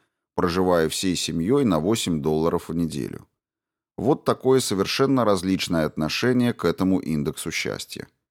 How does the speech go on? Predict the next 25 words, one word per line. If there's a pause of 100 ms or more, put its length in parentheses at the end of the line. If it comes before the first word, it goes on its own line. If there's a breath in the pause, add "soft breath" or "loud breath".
(400)
Так
вот,
друзья
мои, (400)
к
сожалению,
огромное
количество
цивилизованных
стран, (320 soft breath)
оказывается,
судя
по
техасским
расчётам, (300)
предпочитают
жить
без
нагрузки. (640)
Люди
перестали
служить
и
отдавать
себя.